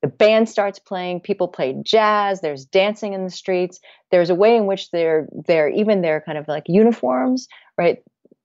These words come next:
become not just, they, they were military uniforms as the way up Fifth Avenue, they were part of that process. But once they get to Harlem, then it's about kind of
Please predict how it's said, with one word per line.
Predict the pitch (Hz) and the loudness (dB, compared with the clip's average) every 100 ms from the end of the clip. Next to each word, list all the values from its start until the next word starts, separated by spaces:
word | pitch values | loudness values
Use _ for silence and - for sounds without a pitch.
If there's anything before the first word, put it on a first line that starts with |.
| 160 | -4
become | 202 - 302 285 180 151 - | -4 -2 -2 0 0 -2 -6
not | 196 220 240 | -4 -2 -2
just, | - 190 - | -4 -6 0
they, | 190 175 - | 0 0 -2
they | 170 | 0
were | 180 196 233 233 | 2 4 6 6
military | 208 202 220 196 202 | 2 0 -2 -2 -2
uniforms | 196 196 196 196 202 214 | -4 -6 -6 -6 -6 -6
as | 170 | -6
the | 156 | -4
way | 160 170 - | 2 2 2
up | 170 - | -4 -2
Fifth | 180 170 | -2 0
Avenue, | 165 165 160 | -2 0 2
they | 156 | 2
were | 147 160 180 190 | 2 4 6 4
part | 190 175 | 2 -2
of | 175 | 0
that | 165 - | -2 -4
process. | - 175 180 185 - - - | -8 -8 -4 -4 -6 -20 -2
But | - | 0
once | 247 262 | 2 2
they | 247 | 4
get | 220 214 | 2 0
to | |
Harlem, | 175 - 226 254 285 - _ _ - | -4 -2 0 -2 -8 -14 _ _ -2
then | 180 269 190 143 143 _ _ | 2 4 2 -2 -16 _ _
it's | 170 180 | -6 -6
about | 156 170 175 165 | -2 0 0 -2
kind | - 170 | -6 -10
of | 156 | -10